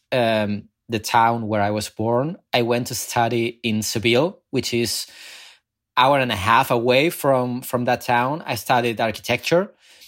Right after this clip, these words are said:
for eight years. And it reached a point where I said,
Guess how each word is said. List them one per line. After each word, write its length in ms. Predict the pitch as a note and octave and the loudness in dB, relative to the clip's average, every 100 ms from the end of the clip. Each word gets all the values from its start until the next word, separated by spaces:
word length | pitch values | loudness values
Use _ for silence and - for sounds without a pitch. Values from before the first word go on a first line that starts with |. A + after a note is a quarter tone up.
| _ | _
for 520 | - - C3 A#2+ A#2+ - - | -14 -2 2 2 -2 -4 0
eight 140 | C3 | 0
years. 420 | A#2 G#2+ G2+ - - - - - | 2 0 -2 -6 -16 -20 -12 -2
And 600 | D#3 C#3 C3+ C3+ C3 C#3 - - - | 2 2 2 0 -2 -6 -12 -14 -4
it 220 | D3 - | -4 0
reached 320 | C#3 G3+ - | 0 0 0
a 60 | D#3 | -4
point 520 | - C3+ C3+ F#3+ - _ _ | 0 0 2 -2 -8 _ _
where 200 | C#3 B2+ | 0 2
I 140 | A#2+ | 2
said, 540 | A2+ - B2 G#2 G2 | -2 -4 -2 -2 -2